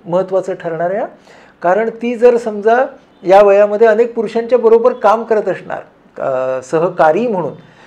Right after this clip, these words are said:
आणि ते सहकारीसुद्धा तिथे त्यांचा मेल स्टिरियोटाइप घेऊन येणार, त्यावेळेला त्या पुरुषांच्या बरोबर काम करत असताना तो मेल स्टिरियोटाइप तिला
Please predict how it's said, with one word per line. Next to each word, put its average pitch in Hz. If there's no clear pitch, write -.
आणि 190
ते 277
सहकारीसुद्धा 226
तिथे 220
त्यांचा 214
मेल 196
स्टिरियोटाइप 175
घेऊन 131
येणार, 123
त्यावेळेला 262
त्या 247
पुरुषांच्या 226
बरोबर 214
काम 202
करत 196
असताना 185
तो 202
मेल 190
स्टिरियोटाइप 196
तिला 196